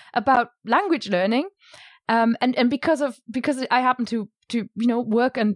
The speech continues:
obsess about language learning, I then, like, either I, I disagree with them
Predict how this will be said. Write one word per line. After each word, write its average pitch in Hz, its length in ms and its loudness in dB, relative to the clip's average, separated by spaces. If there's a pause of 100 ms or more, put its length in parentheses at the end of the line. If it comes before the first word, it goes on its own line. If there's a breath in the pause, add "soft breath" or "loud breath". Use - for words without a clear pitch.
obsess 269 320 -2
about 233 200 2
language 302 300 -2
learning, 202 280 0 (280 loud breath)
I 247 120 0
then, 269 280 2 (880)
like, 269 200 -2 (120)
either 294 340 2
I, 254 120 2 (160)
I 240 80 2
disagree 240 480 0
with 262 160 -4
them 349 120 2